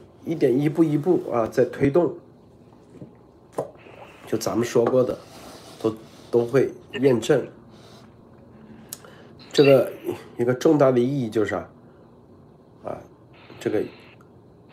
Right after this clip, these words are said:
启动了这个预告啊，预告片出来，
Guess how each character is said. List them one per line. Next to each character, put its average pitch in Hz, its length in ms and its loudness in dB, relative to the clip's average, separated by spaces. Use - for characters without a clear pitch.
启 - 300 -4
动 131 160 6
了 117 120 4
这 113 120 -2
个 104 180 -2
预 143 160 -4
告 - 320 -2
啊， 90 180 -12
预 113 120 -6
告 104 160 0
片 98 220 -4
出 - 160 -12
来， 87 100 -8